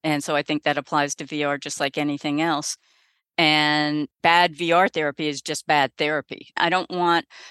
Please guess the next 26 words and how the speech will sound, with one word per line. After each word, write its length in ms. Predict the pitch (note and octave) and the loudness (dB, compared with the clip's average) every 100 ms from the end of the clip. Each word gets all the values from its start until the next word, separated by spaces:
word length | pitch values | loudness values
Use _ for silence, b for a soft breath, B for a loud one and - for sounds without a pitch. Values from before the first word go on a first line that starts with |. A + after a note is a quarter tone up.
| B | B
someone 640 | - F3+ E3+ E3 D#3+ D#3+ - | -2 0 4 4 4 0 -6
who's 240 | F#3 D#3+ F#3+ | -10 -8 -4
not 360 | E3 E3 E3 | -2 0 -2
trained 520 | - - E3+ E3 E3 | -6 -6 -2 -2 -2
in 160 | - D#3 | -2 -4
exposure 640 | D3 - - D#3 D#3+ F3+ F3+ | -4 -4 -2 -2 0 -4 -4
therapy 560 | G3 F3+ F3+ G3+ G3 - _ _ _ | -2 -2 -2 -2 -4 -6 _ _ _
getting 440 | F#3 F3 F3 E3+ D#3+ | 2 4 4 2 2
access 400 | D#3+ D#3 E3+ E3+ | 0 0 -4 -4
to 100 | - | -6
the 100 | D#3+ | -6
V 200 | D3+ E3 | -2 2
R 160 | E3 E3+ | 4 4
and 100 | E3+ | 2
thinking, 340 | E3 D#3+ D#3+ | -2 -2 0
"Oh 100 | F3+ | 0
boy, 300 | G#3+ G#3 G#3 | 0 0 2
now 200 | D3+ D#3 | 2 2
I 80 | D#3+ | 2
can 140 | E3 E3+ | 0 -6
do 140 | E3 | -6
exposure 500 | D3+ - F3+ - E3+ | -8 -6 -4 -4 -6
therapy." 480 | - C3+ C3+ B2+ B2 b b | -4 -4 -4 -8 -10 b b
It's 160 | - - | -2 -2
a 40 | A3+ | -4
tool, 540 | - A#3 F#3+ C#3+ | -4 0 0 0